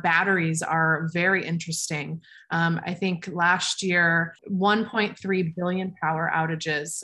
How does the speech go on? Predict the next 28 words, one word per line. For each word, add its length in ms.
hours 560
in 180
twenty 280
twenty 420
as 180
compared 520
to 340
seven 320
hundred 260
and 100
seventy 360
million 420
hours. 500
And 120
so 320
it's 260
really 480
on 180
top 240
of 160
mind 320
for 160
customers, 540
especially 680
in 120
those 200
coastal 500
areas. 600